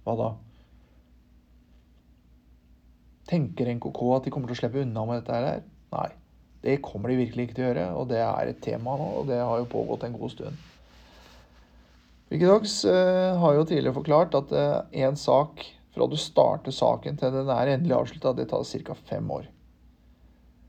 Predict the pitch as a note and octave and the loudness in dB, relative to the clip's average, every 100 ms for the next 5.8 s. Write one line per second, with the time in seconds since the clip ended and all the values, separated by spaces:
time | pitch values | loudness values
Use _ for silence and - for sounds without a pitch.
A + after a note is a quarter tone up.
0 | _ - _ - _ - D#3+ E3 E3 C#3 | _ -20 _ -20 _ 2 4 8 6 4
1 | C#3+ C3 C3 B2+ C3 B2+ B2+ B2+ B2 B2+ | -2 0 2 2 2 -2 0 2 2 2
2 | B2+ C#3+ C#3 B2+ B2+ B2 B2+ B2+ - A#2 | 2 2 2 0 0 0 -2 -4 -2 0
3 | A#2 A#2+ A#2+ B2 A#2+ A#2+ A#2+ B2 B2 A#2+ | -2 -4 -4 -4 -2 -2 -2 -4 0 0
4 | A#2+ A#2+ B2 - A#2 A#2 A#2+ D3+ F#3+ G3+ | 0 0 -6 -6 -8 -4 -4 -4 -4 -2
5 | G#3 G#3 - G#3+ - E3+ F3 F#3+ | -4 0 0 2 2 4 6 4